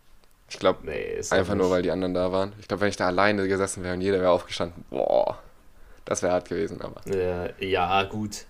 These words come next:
Speaker 2: Aber ich meine, ist ja klar, dass nicht alle damit machen.
Speaker 1: Ja, ja, safe.
Speaker 2: Ist, ist auch overrated, Abiball.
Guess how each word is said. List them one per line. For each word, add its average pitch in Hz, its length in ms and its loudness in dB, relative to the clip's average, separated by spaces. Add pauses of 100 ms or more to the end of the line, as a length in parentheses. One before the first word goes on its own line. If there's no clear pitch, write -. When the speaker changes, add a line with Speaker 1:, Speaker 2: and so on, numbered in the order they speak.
(120)
Speaker 2:
Aber 98 240 0
ich 98 120 0
meine, 101 200 2
ist 104 120 -2
ja 104 80 4
klar, 101 240 4
dass 98 180 2
nicht 98 220 0
alle 95 300 2 (540)
damit 95 300 -4
machen. 95 460 -6 (140)
Speaker 1:
Ja, 101 180 4
ja, 78 260 0 (260)
safe. - 240 6
Speaker 2:
Ist, 131 160 6 (200)
ist 127 280 2
auch 95 140 4
overrated, 98 840 8
Abiball. 90 480 -2